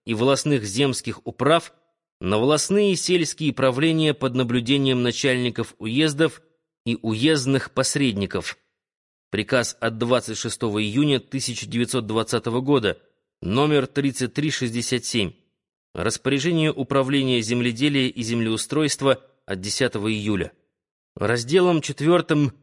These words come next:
приказа о земле на начальника управления финансов –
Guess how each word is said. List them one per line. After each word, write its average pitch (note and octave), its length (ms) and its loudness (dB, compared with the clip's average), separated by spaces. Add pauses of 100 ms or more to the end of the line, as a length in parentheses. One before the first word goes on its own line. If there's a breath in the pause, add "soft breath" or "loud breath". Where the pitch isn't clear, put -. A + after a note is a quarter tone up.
приказа C3 460 2
о B2+ 40 4
земле B2+ 680 2
на A2+ 200 -2
начальника D3+ 640 0
управления C#3+ 580 2
финансов – D3 640 0